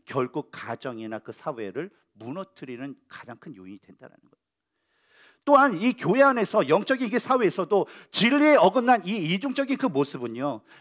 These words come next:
믿음의 공동체를 무너뜨리게 되는 가장 크고 가장 근본적인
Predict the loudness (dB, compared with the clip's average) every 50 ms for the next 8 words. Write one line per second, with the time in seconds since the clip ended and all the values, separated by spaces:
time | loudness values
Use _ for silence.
0 | _ _ -4 -4 -4 -2 -4 -2 -2 -2 -2 -2 -4 -4 -2 -4 -4 -4 -6 -6
1 | -4 -4 -2 -2 -2 -2 -2 -4 -4 -4 -4 -4 -4 -8 -8 -8 -8 -8 -8 -8
2 | -6 -6 -8 -8 -12 _ _ _ -12 -10 -10 -10 -10 -10 -8 -8 -8 -10 -12 -12
3 | -12 -10 -2 0 0 0 0 -4 _ _ _ _ _ -16 -16 -12 -10 -8 -8 -8
4 | -8 -10 _ _ _ _ -10 -10 -10 -8 -8 -6 -6 -6 -6 -4 -4 -4 -4 -4
5 | -6 -8 -8 -10